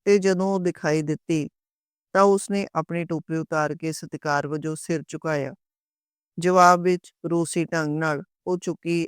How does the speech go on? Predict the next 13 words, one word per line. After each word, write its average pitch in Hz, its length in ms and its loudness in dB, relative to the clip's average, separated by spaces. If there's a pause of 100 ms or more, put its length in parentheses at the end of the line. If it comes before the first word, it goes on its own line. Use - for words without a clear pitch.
(120)
ਅਤੇ 170 160 -6
ਕ੍ਰਾਸ 151 460 0
ਦਾ 156 100 -2
ਚਿੰਨ੍ਹ 156 320 -2
ਬਣਾਇਆ 151 380 -2 (680)
ਅਤੇ 180 280 0
ਇਸ 175 100 0
ਤਰ੍ਹਾਂ 175 260 -4 (160)
ਉਹ 175 280 2
ਅਤੇ 160 200 -2
ਉਸਦੇ 156 260 -6
ਬੱਚੇ 147 460 -4 (300)
ਆਪਣੇ 170 440 -2